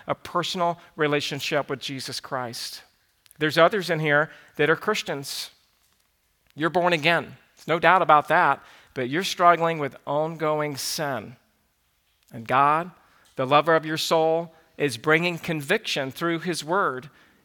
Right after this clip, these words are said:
in your heart this very morning, as you've heard Paul's sermon on righteousness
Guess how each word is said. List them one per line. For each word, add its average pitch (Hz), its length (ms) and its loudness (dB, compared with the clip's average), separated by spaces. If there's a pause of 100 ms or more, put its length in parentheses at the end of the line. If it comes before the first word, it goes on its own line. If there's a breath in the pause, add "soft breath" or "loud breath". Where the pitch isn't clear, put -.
in 156 160 0
your 170 140 0
heart 170 340 4
this 160 200 -6
very 156 280 0
morning, 156 460 -6 (240)
as - 160 -10
you've 147 140 -6
heard 151 300 2 (280 loud breath)
Paul's 160 320 2
sermon 151 400 0
on 131 240 -2
righteousness 175 960 -2